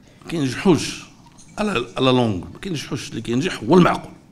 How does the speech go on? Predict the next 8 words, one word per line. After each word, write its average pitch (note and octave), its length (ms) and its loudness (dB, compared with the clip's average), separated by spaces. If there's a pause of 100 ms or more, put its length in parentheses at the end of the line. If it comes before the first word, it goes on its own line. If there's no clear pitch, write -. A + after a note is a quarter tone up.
حاجه A#2 260 -2
معقوله، G#2 400 -6 (880)
معقوله C3+ 440 -2
كت-، D#3+ 200 -4 (680)
كدير B2+ 340 0
هي C3 160 2
الطريق C3+ 380 -4
لراسها. A2 420 -4